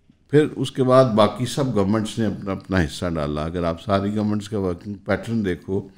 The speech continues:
all of them were interested कि वो लोन्स लें बाहर के डोनर से, लोकल डोनर से, और उससे वो प्रोजेक्ट्स करें।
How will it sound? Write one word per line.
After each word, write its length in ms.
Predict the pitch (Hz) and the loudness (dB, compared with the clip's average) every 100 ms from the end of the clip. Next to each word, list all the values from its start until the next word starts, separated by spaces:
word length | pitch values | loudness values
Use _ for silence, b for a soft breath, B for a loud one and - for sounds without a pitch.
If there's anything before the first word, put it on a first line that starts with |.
| B B B B _ 123 | B B B B _ 2
all 200 | 147 156 | 2 4
of 100 | 139 | 2
them 240 | 123 117 | 0 0
were 240 | 127 107 | 0 0
interested 600 | 104 95 95 90 - 104 104 - b b b b | 0 -2 -2 -4 -2 0 0 -4 b b b b
कि 60 | 104 | -2
वो 180 | 101 101 | 0 0
लोन्स 500 | 92 92 98 113 104 | 0 0 0 0 -2
लें 380 | 104 101 104 - _ _ _ _ _ _ _ | 0 0 -2 -10 _ _ _ _ _ _ _
बाहर 280 | 78 80 104 | -2 0 0
के 140 | 113 | 0
डोनर 360 | 113 110 104 104 | 2 4 4 0
से, 360 | 98 113 104 95 | -4 -4 -4 -4
लोकल 480 | 80 90 - 107 107 - b b b b 92 - | -2 -2 0 0 0 -6 b b b b -20 -18
डोनर 420 | 101 104 107 110 | -4 0 2 0
से, 400 | 95 - 98 101 - | -2 -2 -2 -2 -4
और 280 | 78 - - | -4 -4 0
उससे 320 | 131 - 131 | 0 0 0
वो 140 | 104 95 | 2 0
प्रोजेक्ट्स 480 | - 82 82 82 | -2 -4 -4 -8
करें। 420 | - 87 80 78 | -6 0 2 2